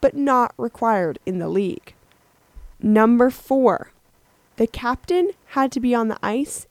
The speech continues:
at all times. In the nineteen thirty-two thirty-three season, each team had to have a captain on the ice at all times.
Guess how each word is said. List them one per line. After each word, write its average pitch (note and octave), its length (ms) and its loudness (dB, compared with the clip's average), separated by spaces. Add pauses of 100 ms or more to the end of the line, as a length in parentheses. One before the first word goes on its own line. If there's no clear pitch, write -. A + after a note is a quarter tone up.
(120)
at D4 180 -2 (100)
all F#3+ 280 4
times. - 800 -8 (360)
In D#4 100 0
the E4 60 4
nineteen D#4 460 0
thirty-two D4 500 0
thirty-three C4 560 -2
season, B3 500 -2
each - 280 -4
team C4+ 300 -2
had A3+ 180 -4
to A#3 80 -2
have A3 180 -8
a A#3 60 -10
captain B3+ 420 -6
on A#3+ 140 -6
the A3+ 140 -4
ice A3+ 240 -4 (100)
at B3 180 2 (140)
all G3 240 4
times. - 640 -4